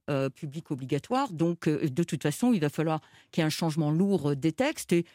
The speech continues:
on peut dire quand même que c'est un, un pas conceptuel, euh, extrêmement important dans, dans, dans, dans la République et dans l'orga-, même dans l'organisation des,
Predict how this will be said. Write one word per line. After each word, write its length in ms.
on 80
peut 120
dire 200
quand 100
même 160
que 80
c'est 300
un, 200
un 120
pas 220
conceptuel, 680
euh, 100
extrêmement 440
important 460
dans, 260
dans, 260
dans, 280
dans 120
la 100
République 540
et 60
dans 100
l'orga-, 320
même 200
dans 100
l'organisation 640
des, 160